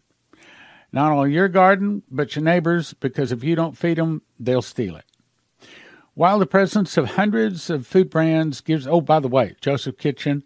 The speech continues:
uh, the, the wheat that they sell, I, I think I'm saying the word right here. I think it's called certified, but this is the wheat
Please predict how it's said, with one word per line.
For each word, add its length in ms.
uh, 320
the, 160
the 140
wheat 280
that 120
they 160
sell, 480
I, 240
I 40
think 280
I'm 140
saying 300
the 60
word 280
right 320
here. 200
I 80
think 360
it's 260
called 280
certified, 760
but 180
this 260
is 140
the 160
wheat 440